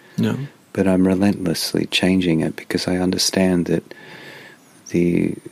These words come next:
Speaker 2: the thoughts I have today and the words I use today are the reality that I'll be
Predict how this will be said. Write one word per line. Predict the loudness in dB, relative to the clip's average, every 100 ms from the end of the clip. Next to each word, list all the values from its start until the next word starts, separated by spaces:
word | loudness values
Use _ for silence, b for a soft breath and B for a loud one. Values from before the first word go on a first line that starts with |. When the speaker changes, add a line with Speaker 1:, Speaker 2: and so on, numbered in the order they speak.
| -4
Speaker 2:
the | -4
thoughts | -2 0 0 0
I | 0
have | 2 2 0
today | 0 0 2 0 -4 -10 -20 _ _ _ -8
and | -2 0
the |
words | 2 4 4 2
I | 2
use | 2 2 0
today | 0 0 2 2 -2 -8 B B B B
are | -4
the | -2
reality | 2 2 4 4 2 2 -2 -8 -16
that | -4 0
I'll | 2 2
be | 0 -2 -4